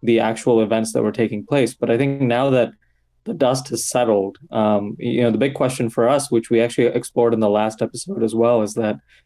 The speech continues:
you know, even if a, a summit takes place, um, and, and we kind of see continued interactions at the leader level, will this actually translate into any progress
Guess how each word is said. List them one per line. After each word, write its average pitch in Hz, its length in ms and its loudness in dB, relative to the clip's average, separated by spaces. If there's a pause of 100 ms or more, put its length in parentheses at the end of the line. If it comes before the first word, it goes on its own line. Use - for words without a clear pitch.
(160)
you 123 80 0
know, 123 100 2
even 147 320 2
if 135 460 0
a, 110 400 2
a 104 40 4
summit 123 440 0 (420)
takes - 240 -4
place, 113 760 -2
um, 107 400 -2
and, 110 220 0
and 113 160 2
we 113 240 0
kind 135 160 -2
of 113 80 -2
see 120 560 2
continued 127 560 0
interactions 110 880 0
at 107 140 -4
the 117 60 2
leader 127 360 4
level, 101 480 0 (400)
will 139 180 2
this 143 200 2
actually 123 460 0
translate 113 680 0
into 104 640 -2
any 113 200 0
progress 110 800 0